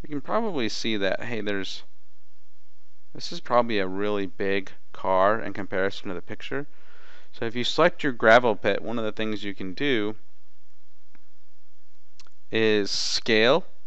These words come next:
the background image.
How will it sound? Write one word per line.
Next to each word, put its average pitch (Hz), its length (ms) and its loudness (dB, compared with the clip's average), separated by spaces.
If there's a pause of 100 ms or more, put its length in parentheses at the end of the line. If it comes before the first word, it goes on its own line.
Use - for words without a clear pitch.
(960)
the 104 420 0 (380)
background 139 540 4 (160)
image. 190 500 0